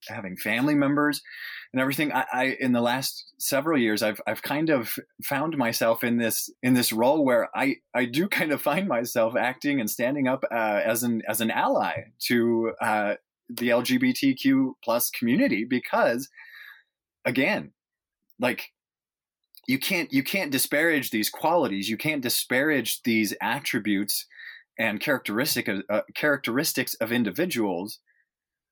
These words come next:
without, you know, d-, I mean, disparaging the, the whole group, if that makes sense. And, and that's not fair. Like, I, again, I have, I have family members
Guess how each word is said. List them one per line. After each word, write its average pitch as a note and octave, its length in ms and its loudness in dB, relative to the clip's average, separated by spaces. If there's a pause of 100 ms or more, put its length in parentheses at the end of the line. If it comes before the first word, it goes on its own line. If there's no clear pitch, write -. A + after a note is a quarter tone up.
(460)
without, C3 420 2 (400)
you B2+ 100 -4
know, G#2 200 -4 (180)
d-, G#2 120 -4
I B2 80 0
mean, A#2+ 100 2
disparaging B2+ 1000 0
the, A2+ 600 -2
the B2+ 140 0
whole D3 160 2
group, D#3 500 0
if A2+ 140 -4
that A#2+ 180 0
makes A2+ 240 -2
sense. - 460 -4 (480)
And, D4 400 2 (240)
and C#4 180 2
that's D4 160 0
not E3 220 -2
fair. B3 320 -2 (180)
Like, C3 260 -2
I, D#3 240 0
again, D3 380 0
I C3+ 140 -2
have, F#3 360 0
I C#3+ 80 0
have C3+ 240 0
family G#2 300 -4
members F#2 540 -8